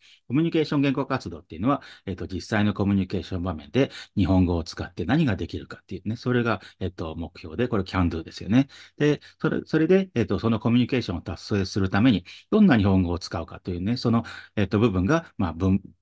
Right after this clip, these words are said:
文法とか文型だったり、文字とか語彙だったり、発音だったりするわけですね。それが、まあ、コミュニケーション言語能力の方です。で、ジェイエフスタンダードの場合はね、この二つ、二つをこのスタンダードの木っていうね、えっと、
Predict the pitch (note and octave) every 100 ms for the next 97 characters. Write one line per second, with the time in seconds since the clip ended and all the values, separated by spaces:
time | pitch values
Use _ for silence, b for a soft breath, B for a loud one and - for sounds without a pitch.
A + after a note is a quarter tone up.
0 | - G#2 F#2 - F2+ E2+ D#2 D2+ F2+ F2+
1 | F2 D#2+ F2+ - G#2 F2 F2 F2+ E2+ F2
2 | E2+ D#2 F2 F2+ B B F2+ F2+ E2+ E2
3 | C3+ C3 - D#2+ D#2 - A2 B2 D#3+ D#3+
4 | G3+ B B G2 F#2+ F2+ E2+ E2 - E2
5 | F2 F2 D#2+ G2+ D#2 E2 F#2+ _ _ -
6 | B B B B B2 E3 G3 G3+ G3 F#3+
7 | G3 D#3+ F#2 - G2 C3 A#2+ B2+ A#2+ -
8 | - _ - G#2+ G#2 F2 E2 D#2+ B B
9 | B - - D#3 D#3 D3+ B2+ F#2+ D#2+ -
10 | B2+ - D#2+ C2 G#2+ A2+ _ E2+ E2 F2+
11 | D2